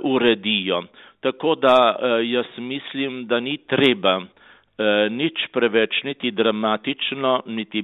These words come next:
panično jemat. Bolj je pomembno za nas kristjane, da nismo samo nemi opazovalci, marveč da, če iskreno priznamo, da je to za, pravzaprav ena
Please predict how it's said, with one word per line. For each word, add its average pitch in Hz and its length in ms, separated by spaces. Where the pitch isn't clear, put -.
panično 117 580
jemat. 135 460
Bolj 131 420
je 127 140
pomembno 110 680
za 104 140
nas 110 260
kristjane, 101 800
da 98 160
nismo 113 400
samo 104 340
nemi 110 500
opazovalci, 92 1080
marveč 120 500
da, 107 420
če 98 340
iskreno 107 840
priznamo, 110 760
da 92 140
je 104 160
to 120 360
za, 110 140
pravzaprav 104 760
ena 110 280